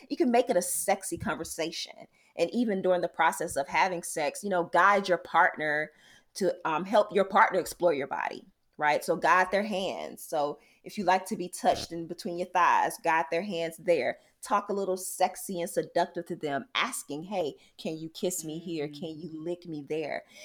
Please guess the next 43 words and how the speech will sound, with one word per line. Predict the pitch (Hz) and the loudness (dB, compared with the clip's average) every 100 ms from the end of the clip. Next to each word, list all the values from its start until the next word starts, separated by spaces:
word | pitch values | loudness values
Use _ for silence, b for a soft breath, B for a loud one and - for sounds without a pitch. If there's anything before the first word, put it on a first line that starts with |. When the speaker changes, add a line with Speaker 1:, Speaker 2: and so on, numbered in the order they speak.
| B | B
Speaker 1:
And | - | -2
you're | 208 | -2
just | 208 208 | -2 -4
making | 185 185 285 220 | 2 4 4 2
it | 185 170 | 4 4
a | 151 | 2
part | - - 185 185 - - | -2 0 4 6 4 2
of | 170 156 160 - | 4 4 0 -2
the | - - | -2 -2
act. | 196 - - - _ b b b | -4 -4 -12 -20 _ b b b
So | - 180 | 4 6
what | 175 180 | 6 2
you're | 180 | -2
doing | 165 196 185 | 0 0 0
is | 170 156 | -2 0
you're | 175 | 0
ensuring | 160 - - 202 202 180 | 0 0 0 0 0 0
that | 151 135 | 0 -2
you're | 143 165 | -2 -4
getting | 156 170 160 131 | 0 0 0 -2
the | 131 | -6
touch | - - 175 - - | -6 2 4 4 -2
and | 160 | -6
the | 143 | -4
stroke | - - 170 156 - | -6 0 0 0 -4
that | 135 131 - | -8 -6 2
you | 262 | 4
want | 269 131 50 - - _ b b b b | 4 0 -4 -8 -10 _ b b b b
so | - 180 | 2 2
that | 160 - - | 2 -2 -2
you | 226 | -2
can | 196 202 | -2 -2
have | 165 151 147 139 | 0 2 2 2
or | 139 | 0
get | 151 185 | 0 -2
to | - 247 | 0 -2
the | 175 | 0
orgasms | - 147 139 71 87 - 117 117 - | 0 -2 0 0 0 -2 -10 -10 -4
that | 135 - | -4 -2
you | 139 135 | -6 -6
want | 87 - - | -8 -8 -10
to | |
have. | - - - - | -12 -10 -10 -10